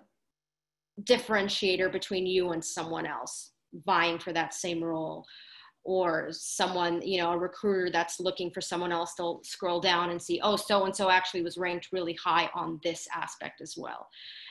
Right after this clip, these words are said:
In my profile specifically, uh, you know, I have human resources, management, and recruitment. I actually have a pretty high score on marketing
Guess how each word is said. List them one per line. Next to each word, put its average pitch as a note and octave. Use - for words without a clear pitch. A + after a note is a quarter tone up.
In A3
my G#3+
profile A3
specifically, F#3+
uh, F3
you G3
know, F#3
I F3
have E3+
human B3+
resources, G3+
management, F#3+
and G3
recruitment. E3+
I A3
actually B3
have G#3
a F3+
pretty A#3
high G#3
score F#3+
on F3+
marketing F3+